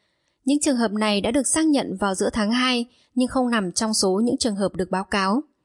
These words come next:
Theo một bài báo của C C D C đăng trên tạp chí Dịch tễ Y học Trung Quốc, trước ngày ba mươi mốt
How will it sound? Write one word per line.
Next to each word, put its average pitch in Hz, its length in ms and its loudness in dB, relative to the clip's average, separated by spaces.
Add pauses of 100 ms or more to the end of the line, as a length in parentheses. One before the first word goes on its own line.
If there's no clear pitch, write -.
(680)
Theo 269 100 2
một 226 180 2
bài 190 180 0
báo 185 420 0
của 196 180 0
C - 100 0
C 226 200 0
D 220 220 0 (160)
C 233 40 2 (480)
đăng 254 220 -2
trên 269 180 0
tạp 196 200 -2
chí 208 320 -2
Dịch - 260 -2
tễ 208 100 0
Y 254 180 0
học 214 220 0
Trung 202 200 -2
Quốc, 302 240 0 (320)
trước 349 240 0
ngày 233 180 2
ba 233 140 2
mươi 254 140 2
mốt 294 220 2